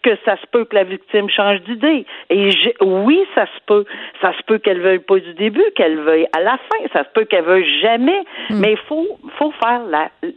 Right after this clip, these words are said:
Speaker 1: faut faire de la clarté dans tout ça. Et c'est pour ça qu'on a un procès, un contre-interrogatoire. Oui, qui est pointilleux, oui, qui est difficile, mais on n'a pas le choix. Il y a,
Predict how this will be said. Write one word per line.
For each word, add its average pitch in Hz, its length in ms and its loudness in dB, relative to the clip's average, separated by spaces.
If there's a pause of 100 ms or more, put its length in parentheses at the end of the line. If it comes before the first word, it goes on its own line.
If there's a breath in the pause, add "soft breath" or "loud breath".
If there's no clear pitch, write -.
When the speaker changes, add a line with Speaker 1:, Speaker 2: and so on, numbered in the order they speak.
(140)
Speaker 1:
faut 254 100 2
faire 285 200 -2
de 214 60 -8
la 175 120 -2
clarté - 640 -4
dans 147 160 0
tout - 240 -12
ça. 147 120 0 (340 loud breath)
Et 185 160 0
c'est 262 100 -2
pour 302 240 0
ça 320 240 2 (300 loud breath)
qu'on 170 180 0
a 170 60 0
un 170 80 0
procès, 170 480 -2 (160 loud breath)
un 170 140 0
contre-interrogatoire. 170 1000 0
Oui, 240 380 4 (500 loud breath)
qui 226 120 0
est 220 40 2
pointilleux, 214 720 0
oui, 196 380 2 (160)
qui 254 60 2
est 214 60 2
difficile, 220 600 0 (280 loud breath)
mais 156 180 2
on 175 100 2
n'a 214 160 0
pas 349 200 0
le 330 60 0 (100)
choix. 262 280 2
Il 240 80 -2
y 175 40 4
a, 160 60 2